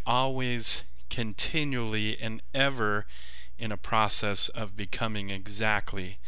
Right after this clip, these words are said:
what it means to be human being,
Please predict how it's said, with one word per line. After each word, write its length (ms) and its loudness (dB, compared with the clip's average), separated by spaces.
what 240 -2
it 120 -4
means 420 -2
to 80 -2
be 380 -4
human 580 -2
being, 460 -4